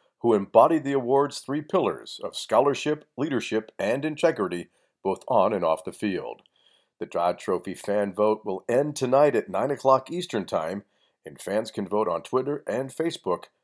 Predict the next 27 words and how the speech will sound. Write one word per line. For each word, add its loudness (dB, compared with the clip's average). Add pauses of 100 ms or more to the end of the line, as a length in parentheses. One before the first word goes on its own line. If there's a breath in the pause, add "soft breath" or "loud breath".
(120)
by -2
retweeting -6
or -4
sharing -2
the -4
post 0
of -10
Kelly 0 (360)
on -4
the 0
Dodd 4
Trophy -4
social -4
pages. -16 (840 soft breath)
That's -2
your 0
Notre 8
Dame 8
update, 4 (460)
powered 4
by -4 (640)
Indiana 4
Dunes -2
Tourism, -4 (640)
on 4
the 8
web 2